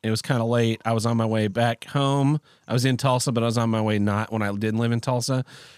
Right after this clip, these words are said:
And this woman comes up to me. She's like, "Can you spare some money for gas?" And gave me this whole story. And I was like, "No, sorry, I don't have any cash on me," which is a lie 'cause I almost always have cash on me, but people seem to believe you in the,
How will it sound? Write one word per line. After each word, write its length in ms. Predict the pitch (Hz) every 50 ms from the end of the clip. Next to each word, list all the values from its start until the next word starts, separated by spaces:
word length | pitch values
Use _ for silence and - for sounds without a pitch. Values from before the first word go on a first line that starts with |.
| -
And 80 | - 117
this 140 | 123 - 160
woman 200 | 208 202 190 147
comes 200 | 160 143 139 135
up 140 | 127 113
to 60 | 110 123
me. 100 | 120 113
She's 180 | - 120 107
like, 140 | 127 113 -
"Can 140 | - 127 135
you 100 | 147 151
spare 420 | - 190 185 156 151 147 139 135
some 180 | 127 - 135 120
money 220 | 123 123 120 117
for 140 | 107 113 98
gas?" 440 | 95 135 143 143 135 135 139 123 -
And 220 | 104 95 95 92
gave 160 | 87 101 101
me 80 | 101 95
this 140 | 92 92 -
whole 160 | 101 92 87
story. 500 | - - 131 127 120 120 120 113 113 110 - - - - - - - _ _ _ -
And 120 | 120 117
I 120 | 113 110 107
was 160 | 104 98 104
like, 200 | 104 98 92 101
"No, 220 | 127 143 139 127
sorry, 240 | 120 - 143 127 117
I 40 | 110
don't 100 | 110 107
have 100 | 117 107
any 100 | 104 95
cash 340 | - - 127 113 107 98 -
on 120 | 117 104
me," 120 | 98 92 120
which 160 | 135 131 -
is 60 | 123
a 40 | 127
lie 320 | 120 139 143 131 123 107
'cause 160 | 95 120 110 123
I 60 | 131
almost 240 | 135 135 131 - 127
always 240 | 120 120 127 -
have 100 | 139 123
cash 320 | - - 139 127 127 120 -
on 160 | 131 127 127
me, 120 | 123 123
but 180 | 117 113 104 95
people 260 | - 127 120 120 117
seem 220 | 110 123 120 113 104
to 80 | 104
believe 280 | 95 98 107 107 110 107
you 180 | 110 113 113
in 460 | 107 107 104 - - 92 90 98 98 101
the, 80 | 110